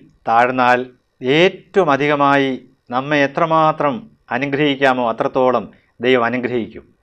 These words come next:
വിശുദ്ധ വേദപുസ്തകത്തിൽ താഴ്മയോടും വിനയത്തോടും നടന്ന ധാരാളം ആൾക്കാരുടെ ചരിത്രം നാം വായിക്കുന്നുണ്ട്. താഴ്മയോട് നടന്നവർക്കൊക്കെ അനുഗ്രഹമുണ്ടായി. യോഹന്നാൻ സ്നാപകൻ യേശുക്രിസ്തുവിനെ കണ്ടപ്പോൾ ഇങ്ങനെ പറഞ്ഞു,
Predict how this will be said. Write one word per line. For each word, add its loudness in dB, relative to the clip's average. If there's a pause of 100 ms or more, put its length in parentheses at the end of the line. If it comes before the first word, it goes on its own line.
(320)
വിശുദ്ധ -2
വേദപുസ്തകത്തിൽ 2 (640)
താഴ്മയോടും 2
വിനയത്തോടും 0
നടന്ന 0 (200)
ധാരാളം 4 (220)
ആൾക്കാരുടെ 2
ചരിത്രം -2 (480)
നാം 0
വായിക്കുന്നുണ്ട്. 2 (640)
താഴ്മയോട് 0
നടന്നവർക്കൊക്കെ -2 (240)
അനുഗ്രഹമുണ്ടായി. -4 (680)
യോഹന്നാൻ 2
സ്നാപകൻ 0 (360)
യേശുക്രിസ്തുവിനെ -2
കണ്ടപ്പോൾ 0
ഇങ്ങനെ -2
പറഞ്ഞു, -2